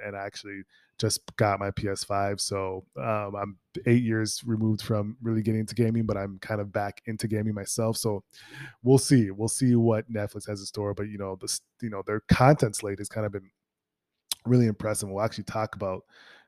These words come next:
you know, Squid Game, which was, it's their number one show on Netflix right now. It's, I watched, I was enthralled as soon as I started watching it. If you haven't seen Squid Game, it's a must watch. If you haven't seen Clickbait, it's a must watch.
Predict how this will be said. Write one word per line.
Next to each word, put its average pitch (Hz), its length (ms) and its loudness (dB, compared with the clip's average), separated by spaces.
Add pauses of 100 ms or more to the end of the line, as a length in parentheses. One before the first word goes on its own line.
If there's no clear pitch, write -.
(100)
you 104 40 -6
know, 98 60 -8
Squid 135 520 6
Game, 92 400 0
which 104 320 -4
was, 104 720 0
it's 107 160 -6
their 107 160 -2
number 127 300 2
one 131 180 6
show 143 480 -2
on 113 140 -8
Netflix 135 340 -6
right 95 140 -12
now. 92 180 -18
It's, - 240 -18 (240)
I 110 80 0
watched, 113 340 0
I 110 60 -4
was 110 160 -6
enthralled 101 640 -4
as 98 80 -10
soon 104 140 -10
as 101 80 -14
I 98 60 -8
started 95 260 -10
watching 98 400 -6
it. 92 80 -10
If - 420 -20
you 117 120 2
haven't 127 200 6
seen 123 180 -4
Squid 117 280 2
Game, 113 340 2
it's 110 160 -12
a 104 60 -10
must 101 320 -8
watch. 98 360 -4
If 107 120 -6
you 110 80 -2
haven't 113 220 -4
seen 101 280 -8
Clickbait, 101 560 0
it's 101 160 -10
a 101 60 -8
must 98 280 -10
watch. 92 440 -8